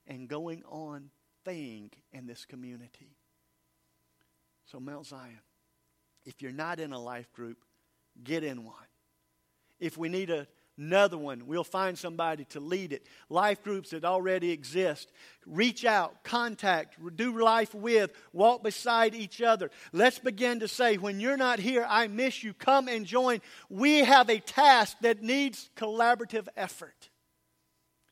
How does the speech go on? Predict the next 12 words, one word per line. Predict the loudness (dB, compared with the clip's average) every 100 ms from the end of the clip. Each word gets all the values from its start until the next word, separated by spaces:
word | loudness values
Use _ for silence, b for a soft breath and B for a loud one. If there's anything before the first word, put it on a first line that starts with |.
| _ _ _ -18
And | -14
we | -12 -10
want | -10 -8
our | -10
community. | -10 -14 -14 -16 _ _ _ -12
Maurice, | -8 -8 -8 -14 -20 _ _ _ _ _ _
what's | -20 -16
up, | -14 -14
man? | -14 -14 -16 -20 _ _ _ _ _
How | -12 -10
are |
you? | -8 -10 -12